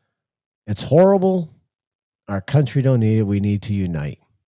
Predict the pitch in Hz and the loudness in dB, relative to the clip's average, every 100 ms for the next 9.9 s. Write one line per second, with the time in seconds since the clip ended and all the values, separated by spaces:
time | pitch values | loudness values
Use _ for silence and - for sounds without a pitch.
0 | _ _ _ _ _ _ _ _ _ 110 | _ _ _ _ _ _ _ _ _ -6
1 | 98 - 95 160 170 123 123 120 113 98 | -6 -4 -4 -2 -2 -2 -2 -2 -2 -4
2 | 98 101 95 - 95 92 67 - - _ | -4 -4 -6 -4 -4 -4 -8 -16 -20 _
3 | _ _ _ _ 104 104 98 85 87 - | _ _ _ _ -2 -2 -2 -2 -6 -8
4 | 76 76 78 78 98 135 127 110 - - | -10 -8 -8 -10 -6 -4 -2 -4 -6 -14
5 | - 92 - 95 87 85 85 - 78 76 | -8 -8 -8 -10 -8 -8 -8 -8 -6 -6
6 | 80 76 73 - 80 - - 69 - - | -8 -10 -12 -12 -12 -12 -16 -14 -14 -16
7 | - _ _ _ _ _ _ _ _ _ | -20 _ _ _ _ _ _ _ _ _
8 | _ _ _ _ _ - 110 104 104 - | _ _ _ _ _ -2 0 0 -2 0
9 | 127 135 143 - 82 76 76 73 | 2 2 0 -2 -6 -6 -6 -10